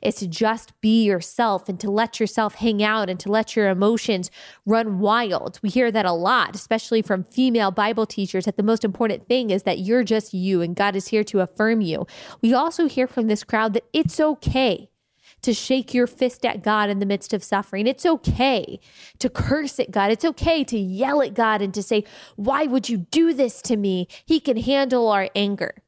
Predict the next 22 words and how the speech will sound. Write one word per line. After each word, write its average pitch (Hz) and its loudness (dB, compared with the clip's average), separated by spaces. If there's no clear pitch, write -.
We 208 0
hear 185 0
he's 220 2
big 208 0
enough 240 -2
to 208 -2
handle 220 2
our 202 2
anger. 202 0
He's 180 -4
big 294 -2
enough 269 -2
to 214 -2
handle 220 0
all 190 2
of 170 -4
that. 170 -2
And 233 0
while 320 2
that's 330 -2
true, 339 0
of, - -4